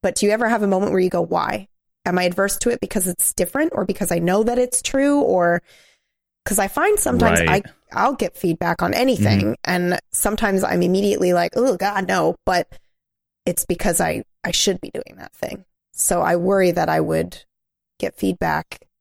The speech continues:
Speaker 2: Yeah, I mean, there's an argument that some of your feedback's gonna push you out of your comfort zone, so you're naturally
Speaker 1: Yeah.
Speaker 2: averse to it. Uh, and I try to recognize that, but I'm always, I'm always thinking of, like, when I'm creating content,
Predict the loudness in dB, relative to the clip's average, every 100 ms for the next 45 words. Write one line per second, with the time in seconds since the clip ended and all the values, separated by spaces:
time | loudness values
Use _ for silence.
0 | _ _ _ _ _ 0 2 4 4 4
1 | 4 2 0 0 2 2 4 2 2 2
2 | 2 2 0 0 0 -2 -2 -4 -2 -2
3 | 0 2 2 0 0 0 0 0 2 2
4 | 0 -2 -4 -2 0 -4 -2 0 2 2
5 | 0 -2 -2 -2 -4 _ _ _ _ _
6 | -2 0 2 0 0 -4 -2 0 2 2
7 | 0 -2 -4 -4 -2 -2 -2 -2 0 -2
8 | 0 0 -2 -8 _ _ _ _ _ -2
9 | 0 2 2 2 2 4 4 2 0 -4
10 | -6 -2 -2 2 2 0 -2 -4 -2 -2
11 | -2 -2 -4 -2 0 0 2 2 2 0
12 | 0 0 0 0 -2 -2 -2 -4 -6